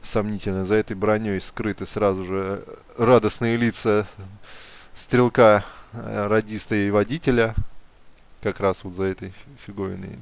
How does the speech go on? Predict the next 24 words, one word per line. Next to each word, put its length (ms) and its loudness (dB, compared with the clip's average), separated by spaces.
А, 640 -8
и 220 -14
боеукладка 640 0
по 100 -8
бортам, 600 2
ну 80 -6
и 60 -8
в 80 -12
башне 360 0
тоже 320 -10
вот 160 -16
снаряды 520 -8
присутствуют. 640 -6
Тут 160 -10
уже 160 -4
кого-то 400 2
раком 320 0
нагнули, 400 -4
наводчика. 640 -4
Куда 160 2
он 120 2
там 160 -4
смотрит, 400 -4
интересно. 500 -8